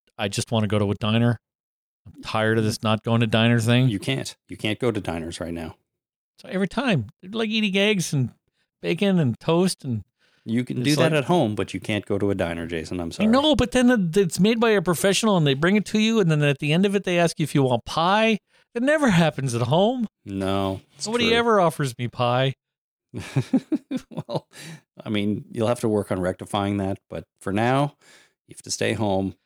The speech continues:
Speaker 2: and
Speaker 1: Yeah.
Speaker 2: be safe.
Speaker 1: Everybody should stay home, be safe, and, uh, we can get through this
Speaker 2: I hope so.
Speaker 1: eventually someday, maybe, and
Speaker 2: Get
Speaker 1: then go back to diners.
Speaker 2: Get, and get your vaccination, people, if you can. The rollout here where we live has not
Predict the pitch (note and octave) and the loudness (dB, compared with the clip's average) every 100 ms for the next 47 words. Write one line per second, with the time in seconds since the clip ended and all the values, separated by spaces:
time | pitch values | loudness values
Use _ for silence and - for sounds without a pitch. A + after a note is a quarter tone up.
0 | _ _ _ _ _ _ _ - - F3 | _ _ _ _ _ _ _ -12 -6 -2
1 | F#2 F#2 E2+ F2 D2 - - _ _ _ | -2 -4 -8 -6 -8 -10 -20 _ _ _
2 | - D3+ G3+ G3+ F#3 D#3+ D3+ - G3 G3 | -4 -2 0 2 2 0 -4 -6 0 2
3 | D#3 C3+ C3+ - - F#3+ - C3+ A#2 A2 | 4 4 0 -4 -4 -2 0 2 0 0
4 | - - _ _ _ _ _ _ - A#2+ | -6 -16 _ _ _ _ _ _ -10 -4
5 | A2+ A2 G#2+ A#2+ A2 G#2+ A2 B2+ A#2+ - | -2 -4 -4 -2 0 2 0 0 -4 -4
6 | A#2+ A#2+ - C3 G2+ E2+ - _ _ _ | -4 -4 -4 -4 -2 -4 -8 _ _ _
7 | - - A#2+ G2 F2 G2 F2+ - G2 F2+ | -10 -4 -2 -2 -2 -4 -6 -6 -6 -4
8 | F#2 F2 F2 E2+ D#2+ _ A#2 G#2+ A2+ A2 | -6 -6 -8 -10 -12 _ -8 -4 -2 -2
9 | G2+ F#2+ F#2 F#2 E2 C#2+ - - F#2+ G2+ | -2 -4 -6 -10 -10 -14 -20 -8 -6 -6
10 | - _ - A2+ G2 G2 A2+ A2+ B2 B2 | -10 _ -10 -6 -4 -4 -2 -2 -2 -2
11 | A#2+ B2 - F2+ F2+ F#2+ F#2 G2+ - G2+ | -4 -4 -6 -14 -12 -10 -8 -8 -10 -10
12 | C#3 A#2 G#2 - G#2 G#2+ A#2 A#2 - A2+ | -6 -4 -6 -8 -2 0 2 2 0 -2
13 | A2 G#2 G#2 G#2+ A#2+ G#2+ G2+ F#2 E2+ F2+ | 0 0 0 2 2 2 0 -4 -8 -6
14 | F#2 A#2 | -6 -6